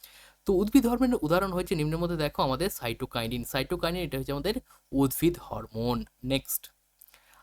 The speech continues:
আমাদের সৌরজগতে সূর্য থেকে পঞ্চম গ্রহ কোনটি? সূর্য থেকে পঞ্চম গ্রহ কোনটি?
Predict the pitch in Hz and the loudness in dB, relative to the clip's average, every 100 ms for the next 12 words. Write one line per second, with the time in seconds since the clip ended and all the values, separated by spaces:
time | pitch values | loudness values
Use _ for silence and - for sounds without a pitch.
0 | - 135 175 262 285 240 226 226 226 208 | 0 4 6 4 2 2 2 4 2 2
1 | - 185 - - 208 202 254 240 277 262 | 2 -2 -2 0 0 0 -2 -2 -2 -2
2 | - 131 139 190 190 165 156 156 117 120 | 0 -2 0 -2 -2 0 0 -2 -4 -8
3 | - - _ _ _ - - 190 180 240 | -10 -14 _ _ _ -8 2 4 6 2
4 | 247 247 277 277 - - 147 143 185 190 | 2 2 2 2 -2 -2 0 0 0 0
5 | 170 170 170 170 139 131 190 | 0 2 2 0 0 0 2